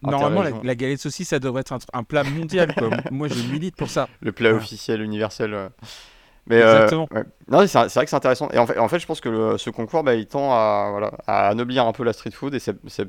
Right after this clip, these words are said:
Speaker 2: euh, ça peut être intéressant de voir s'il va y avoir un impact sur le, sur le quotidien, euh, euh, des gens et sur l'évolution de la street food en France. Donc, c'est, euh, à surveiller. Euh, il me
Speaker 1: Et,
Speaker 2: semble... oui.
Speaker 1: et, et la dernière évolution, je, je,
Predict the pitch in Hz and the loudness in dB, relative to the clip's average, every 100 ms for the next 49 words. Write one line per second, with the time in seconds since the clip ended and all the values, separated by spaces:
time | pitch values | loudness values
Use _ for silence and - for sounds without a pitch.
0 | - 104 101 101 101 107 - 104 - - | -8 -10 -8 -8 -8 -10 -12 -14 -14 -16
1 | - 95 104 104 101 104 120 110 123 - | -18 -8 -6 -4 -4 -4 -4 -4 -4 -8
2 | 110 113 107 101 107 107 104 104 113 - | -12 -4 -2 0 0 -2 -4 -4 -4 -6
3 | - - - - 101 98 98 101 _ _ | -12 -20 -16 -10 -10 -10 -14 -18 _ _
4 | _ _ _ 107 - 101 101 104 107 101 | _ _ _ -12 -10 -10 -10 -6 -4 -4
5 | 98 90 - _ _ _ _ _ _ 107 | -8 -10 -18 _ _ _ _ _ _ -6
6 | 98 98 95 95 110 113 - 98 104 101 | -4 -4 -6 -4 -2 -2 -2 -2 0 -4
7 | 120 104 - 98 - 107 95 104 - 110 | -4 -6 -8 -14 -6 -6 -6 -10 -12 -18
8 | 101 104 98 98 - 104 - 123 110 98 | -12 -8 -4 -4 -6 -8 -2 0 0 -2
9 | - _ _ _ _ _ _ _ _ - | -8 _ _ _ _ _ _ _ _ -20
10 | - - _ - 117 120 120 120 117 117 | -20 -20 _ 2 4 6 4 2 2 0
11 | 120 123 160 - _ - 123 - 139 - | 0 0 -2 -6 _ -6 -4 -2 -4 -4
12 | 147 147 135 208 214 190 180 175 - 170 | -2 -2 0 0 2 0 -2 -4 -6 -8
13 | 190 - - 110 123 120 110 | -8 -14 -12 -6 -4 -4 -4